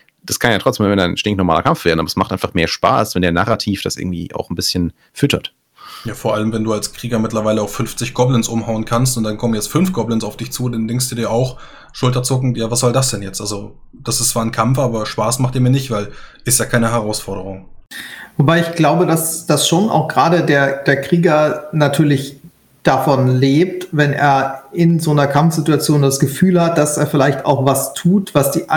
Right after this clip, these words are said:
Speaker 3: die anderen mit schützt. Äh, wenn er nämlich der, in der Lage ist, der, der sich jetzt irgendwie diesen, diesen zehn Goblins in den Weg stellt, na ja, dann, ähm, dies werden ihm jetzt vielleicht nicht gefährlich, aber er muss, äh, sich irgendwie so verhalten,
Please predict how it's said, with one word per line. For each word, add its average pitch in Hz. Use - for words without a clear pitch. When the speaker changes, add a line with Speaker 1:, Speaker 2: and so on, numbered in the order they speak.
Speaker 3:
die 151
anderen 151
mit 156
schützt. -
Äh, 131
wenn 151
er 160
nämlich 147
der, 135
in 151
der 143
Lage 143
ist, 180
der, 120
der 147
sich 147
jetzt -
irgendwie 143
diesen, 139
diesen 139
zehn 160
Goblins 160
in 151
den 147
Weg 160
stellt, 147
na 143
ja, 156
dann, 131
ähm, 135
dies 143
werden 160
ihm 170
jetzt 151
vielleicht 151
nicht 151
gefährlich, 156
aber 151
er 156
muss, 160
äh, 175
sich 160
irgendwie 156
so 156
verhalten, 165